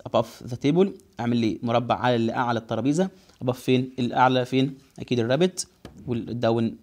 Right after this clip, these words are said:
اللي هو ال-، البلو اللي هو الإيه؟ الكات. هنا draw around what is below the mushroom، الإيه؟ الحلزون ده أو عيش الغراب ده.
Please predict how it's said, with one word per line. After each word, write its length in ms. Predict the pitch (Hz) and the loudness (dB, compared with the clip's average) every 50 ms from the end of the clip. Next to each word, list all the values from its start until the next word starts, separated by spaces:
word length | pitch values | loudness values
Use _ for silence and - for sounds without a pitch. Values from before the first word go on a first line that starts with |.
| _ _ _ _ - | _ _ _ _ -8
اللي 140 | 120 113 120 | -6 -4 -4
هو 180 | 117 113 117 110 | -2 -2 -2 -2
ال-، 120 | - - | -2 -4
البلو 280 | 113 117 120 117 131 135 | -4 -4 -2 0 0 0
اللي 100 | 123 127 | 0 0
هو 120 | 117 117 | 0 -2
الإيه؟ 240 | 104 - 113 117 113 117 - _ _ _ _ - | -2 -2 -2 -4 -4 -6 -12 _ _ _ _ -12
الكات. 440 | 110 - - 135 160 170 165 - - _ _ _ _ _ - | -8 -2 0 0 0 0 -2 -6 -18 _ _ _ _ _ -4
هنا 200 | 123 127 135 139 135 - _ _ _ _ _ _ _ 120 | -2 0 0 -2 -4 -10 _ _ _ _ _ _ _ -8
draw 400 | 123 120 120 123 127 127 123 123 - - _ - 117 | -4 -2 0 0 0 0 0 -2 -6 -10 _ -6 -4
around 340 | 117 117 117 117 117 110 | -2 0 0 0 0 -2
what 220 | 113 117 113 - 113 | -4 -4 -4 -4 -4
is 300 | 110 110 - - - - _ - | -4 -6 -8 -14 -16 -16 _ -8
below 300 | 120 117 117 120 120 123 123 - _ - 120 117 120 | -4 -4 -2 -2 -4 -4 -8 -14 _ -14 -10 -6 -4
the 220 | 113 113 113 113 113 - _ _ _ _ _ _ _ _ _ _ _ _ _ _ - 143 | -4 -4 -4 -6 -10 -14 _ _ _ _ _ _ _ _ _ _ _ _ _ _ -8 -6
mushroom، 260 | 127 113 - - 101 - - - | -6 -6 -6 -8 -12 -14 -14 -12
الإيه؟ 460 | - 113 107 104 - 113 120 117 113 117 - - _ _ _ _ _ - - - 139 135 131 - - - | -10 -8 -8 -6 -4 -2 -2 -4 -4 -6 -12 -20 _ _ _ _ _ -20 -20 -20 -20 -20 -20 -20 -20 -20
الحلزون 400 | - - - 127 120 120 127 131 | -18 -10 -6 -4 -2 -2 -2 -2
ده 80 | 127 120 | 0 -2
أو 40 | 110 | -2
عيش 160 | 113 117 120 | -2 -2 -2
الغراب 240 | 117 117 113 107 - | -2 -2 -2 -2 -4
ده. 140 | - - | -8 -12